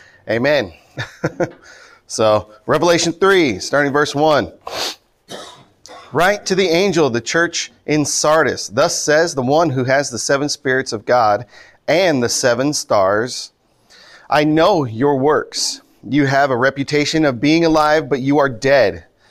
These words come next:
Be alert and strengthen what remains, which is about to die, for I have not found your works complete before my God. Remember then what you have received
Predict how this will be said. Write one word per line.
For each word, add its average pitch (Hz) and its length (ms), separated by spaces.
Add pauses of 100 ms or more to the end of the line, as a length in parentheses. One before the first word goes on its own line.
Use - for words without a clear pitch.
(360)
Be 151 160
alert 160 560
and 135 160
strengthen 107 840
what 131 320
remains, 117 800 (340)
which 165 220
is 165 100
about 160 300
to 165 80
die, 117 420 (240)
for 139 140
I 151 140
have 143 140
not 143 300
found 147 300
your 139 100
works 127 440
complete 131 460
before 113 320
my 110 140
God. 104 400 (720)
Remember 156 480
then 95 360 (120)
what 127 360
you 143 180
have 139 240
received 131 580